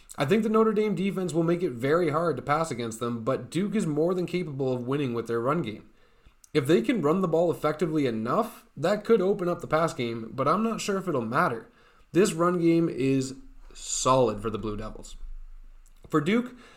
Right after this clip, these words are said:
the real story here is their defense. They have allowed two hundred and eighty-seven yards a game, under nine points a game. A hundred and thirty-three of those yards have come on the ground, and a hundred and forty-three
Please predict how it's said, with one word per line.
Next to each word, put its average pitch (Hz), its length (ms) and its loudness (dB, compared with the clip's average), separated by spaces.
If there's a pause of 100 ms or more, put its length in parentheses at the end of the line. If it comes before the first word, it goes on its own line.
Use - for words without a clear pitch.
(200)
the 165 100 6
real 196 240 4
story 185 320 2
here 175 240 4
is 139 280 -2
their 131 160 0
defense. 113 600 -10 (340)
They 147 120 2
have 196 120 4
allowed 147 540 4
two 170 160 2
hundred 208 220 2
and 185 40 0
eighty-seven 175 440 0
yards 151 240 0
a - 20 2
game, 117 400 -4 (500)
under 208 300 2
nine 185 300 0
points 180 320 -2
a 131 40 -4
game. 110 440 -10 (320)
A 131 40 -4
hundred 220 280 4
and 202 120 -2
thirty-three 175 440 0
of 147 80 -4
those 147 180 0
yards 139 260 0
have 131 120 -6
come 127 160 -4
on 117 80 -4
the 117 80 -8
ground, 139 420 -2
and 131 140 -6
a 120 40 -6
hundred 143 280 -2
and 135 120 -2
forty-three 117 720 -4